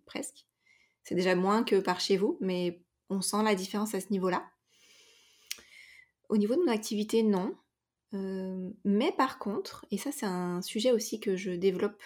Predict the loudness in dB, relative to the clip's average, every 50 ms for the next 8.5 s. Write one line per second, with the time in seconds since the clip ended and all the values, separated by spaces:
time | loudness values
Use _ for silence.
0 | -8 -6 -6 -4 -4 -4 -4 -4 -4 -4 -4 -6 -6 -6 -6 -2 0 0 0 0
1 | 0 2 2 2 2 2 -2 -2 -2 -4 -2 -2 -2 -2 -2 -4 -4 -4 -4 -2
2 | -2 -2 -2 0 0 0 0 0 -2 -2 -2 0 0 -2 -2 -2 -2 -2 0 -2
3 | -2 -2 -2 -2 -2 -4 -8 -10 -8 -6 -6 -6 -6 -6 -6 -6 -4 -2 4 6
4 | 6 6 6 2 0 -2 -4 -8 _ _ _ -20 -20 -20 -20 -20 -20 -20 -20 -20
5 | _ _ _ 0 2 4 4 4 4 2 -2 -4 -4 -6 -4 -2 -2 -2 -4 -6
6 | -10 -8 -4 -4 -2 0 0 0 0 0 0 0 0 0 0 -2 -4 -6 -2 2
7 | 2 2 2 2 -2 0 2 2 2 0 0 -4 -2 0 2 2 2 2 4 4
8 | 4 4 4 2 0 0 0 0 0 -2